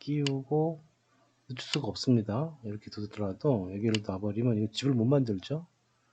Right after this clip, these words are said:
음, 막을 수밖에 없고 이을 때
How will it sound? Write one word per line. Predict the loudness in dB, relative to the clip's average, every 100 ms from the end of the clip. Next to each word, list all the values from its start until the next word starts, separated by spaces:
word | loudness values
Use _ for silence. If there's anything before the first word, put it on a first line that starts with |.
| _ _ _ _ _ -4
음, | -2
막을 | -2 -2 -2
수밖에 | -2 -4 -4 -6 -6
없고 | -8 -8 -6 -2 -2
이을 | -2 -4 -4 -8 -4
때 | -2 -2